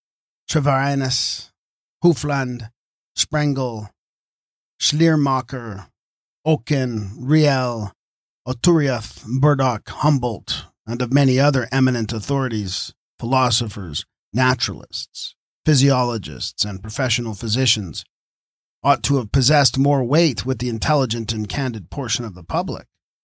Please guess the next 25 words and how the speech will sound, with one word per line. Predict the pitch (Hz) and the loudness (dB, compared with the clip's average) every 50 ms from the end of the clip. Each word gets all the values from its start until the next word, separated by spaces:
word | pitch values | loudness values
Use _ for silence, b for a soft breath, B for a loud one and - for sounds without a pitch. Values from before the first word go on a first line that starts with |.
| _ _ _ _ _ _ _ _ _ _ _ _ _ _ _ _ _ _ _ _ _ - | _ _ _ _ _ _ _ _ _ _ _ _ _ _ _ _ _ _ _ _ _ -6
Nay, | 110 127 151 185 196 135 95 - 90 - | -2 0 0 0 0 -2 -4 -8 -6 0
the | - 147 | 2 4
very | 135 160 160 151 143 | 4 4 4 4 4
simple | 131 - - 180 196 202 170 - 151 147 | 2 4 4 4 2 2 2 2 2 4
yet | 139 143 143 135 120 - | 4 4 4 2 0 0
prolific | - 151 135 131 147 175 165 - 156 135 117 | 0 2 2 4 2 2 2 0 -2 -2 0
and | 143 135 135 | 0 0 2
most | 131 123 123 - - | 0 0 -2 -4 -4
interesting | 151 147 135 151 139 127 - 135 127 | -4 -2 -2 -2 -2 -2 0 0 0
nature | 123 135 143 147 - - 131 | 2 2 0 0 0 0 -2
of | 113 | -2
the | 104 107 | -4 -4
discoveries | 107 107 - - - 151 156 147 139 127 113 107 | -2 0 0 2 2 2 2 2 0 0 0 0
alleged | 120 104 117 135 135 131 117 - - | -2 -2 -2 -2 -2 0 -2 -2 0
to | 135 120 | -2 -2
have | 113 104 | -2 -2
been | 120 117 110 104 | -2 -2 0 0
made | 110 139 175 208 208 151 | 2 2 2 2 2 0
by | 127 113 107 95 | -2 -2 -2 -2
Mesmer | 92 82 80 80 85 98 117 123 131 131 - - | -4 -4 -4 -4 -4 -4 -4 -4 -6 -6 -6 -6
and | 104 113 110 104 101 | -6 -4 -4 -2 -2
his | 104 107 101 95 | -2 -2 -2 -2
associates | 85 80 - - 117 123 139 113 - - 57 58 67 69 - - - - | -2 -2 -2 -2 -2 -2 -4 -4 -4 -6 -6 -10 -12 -10 -10 -10 -10 -10
and | - 101 101 90 | -10 -8 -8 -6
disciples | - - - - - 135 147 143 - - 80 80 - - | -2 0 0 2 2 2 2 2 0 -2 -6 -6 -6 -8